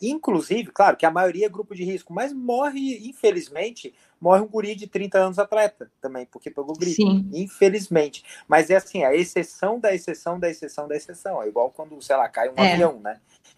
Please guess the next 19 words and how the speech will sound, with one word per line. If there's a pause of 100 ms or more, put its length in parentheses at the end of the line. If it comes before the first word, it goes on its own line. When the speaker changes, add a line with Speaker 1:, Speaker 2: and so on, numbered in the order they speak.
(120)
Speaker 1:
É,
não
é
porque
caiu
um
avião
que
o
meu
vai
cair.
É
um,
é,
estatisticamente
é
irrelevante,
mas